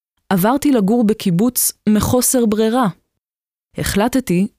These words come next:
שהקיבוץ יהיה מקום טוב בשבילי ובשביל ילדיי. בקיבוץ הכרתי אדם שהיה אלמן ומבוגר ממני בהרבה.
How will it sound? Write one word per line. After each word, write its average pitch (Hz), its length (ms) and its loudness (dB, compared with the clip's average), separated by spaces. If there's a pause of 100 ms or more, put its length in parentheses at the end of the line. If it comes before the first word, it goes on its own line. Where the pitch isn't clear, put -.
שהקיבוץ 180 1000 -2
יהיה 180 320 2
מקום 233 400 0 (120)
טוב 190 380 0
בשבילי 156 600 -2 (140)
ובשביל 165 520 0
ילדיי. 139 540 -2 (1000)
בקיבוץ 165 760 -2 (160)
הכרתי 214 520 -2
אדם 196 520 0
שהיה 165 520 -2 (100)
אלמן 156 440 0 (400)
ומבוגר 160 680 0
ממני 160 480 2
בהרבה. 143 560 -2